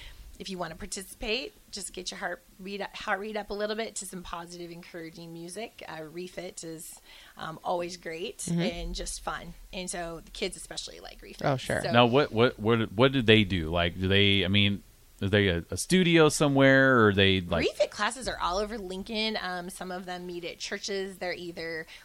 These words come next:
Speaker 1: like, maybe Goodwill donation or a
Speaker 2: Oh,
Speaker 1: low,
Speaker 2: okay.
Speaker 1: a
Speaker 3: Oh,
Speaker 1: low
Speaker 3: awesome.
Speaker 1: fee cost. But if you just go to Refit Revolution and put in your zip code, you can find their classes
Speaker 2: Oh, cool.
Speaker 1: all
Speaker 2: Cool.
Speaker 1: over Lincoln.
Speaker 2: Yeah.
Speaker 1: So, yeah, it's great.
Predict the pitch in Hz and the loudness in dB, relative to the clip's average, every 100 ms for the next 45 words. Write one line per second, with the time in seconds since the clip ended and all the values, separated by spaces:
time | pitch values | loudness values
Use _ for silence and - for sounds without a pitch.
0 | - 165 175 180 170 170 175 170 175 - | -12 -12 -10 -10 -10 -6 -6 -4 -6 -8
1 | 170 165 165 165 175 160 156 139 156 151 | -12 -12 -12 -10 -10 -12 -12 -10 -10 -10
2 | - 160 285 349 156 208 233 - 190 - | -12 -2 0 2 4 4 2 -2 -2 2
3 | 127 185 107 82 180 175 - - - 170 | 2 2 0 -2 -4 -8 -12 -8 -2 0
4 | 156 - 190 - 202 226 202 - 180 175 | -2 -6 -12 -10 -8 -6 -6 -6 -6 -6
5 | 160 156 151 202 185 - 175 - 165 165 | -6 -8 -8 -10 -10 -8 -8 -6 -8 -8
6 | 160 156 170 - 220 214 220 - - - | -10 -8 -8 -4 -2 -2 -4 -8 -14 -14
7 | - 185 190 165 151 160 170 - - 208 | -6 -2 0 -2 -8 -14 -14 -12 -8 -6
8 | 208 165 170 156 160 156 156 156 113 - | -6 -8 -16 -14 -12 -10 -12 -14 -16 -14
9 | - - - - - 294 320 233 - - | -16 -14 -16 -6 -4 0 2 4 4 4
10 | 165 143 151 - 208 - 165 - - - | 2 -10 -16 -16 -14 4 6 6 -2 -20
11 | - - - - - - 170 160 | -20 -14 -12 -12 -12 -10 -8 -10